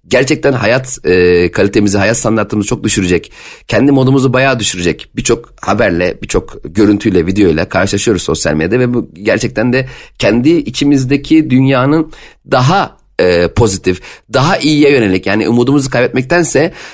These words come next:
daha bizi hep beraber daha mutlu olacağımız günlere,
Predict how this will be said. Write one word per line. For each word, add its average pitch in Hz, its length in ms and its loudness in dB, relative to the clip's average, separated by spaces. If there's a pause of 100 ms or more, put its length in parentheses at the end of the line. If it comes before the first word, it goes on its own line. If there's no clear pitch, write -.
(180)
daha 147 340 0 (220)
bizi 135 520 0
hep - 280 -2
beraber 135 420 0
daha 135 180 2
mutlu - 260 0
olacağımız 117 500 2
günlere, 113 460 0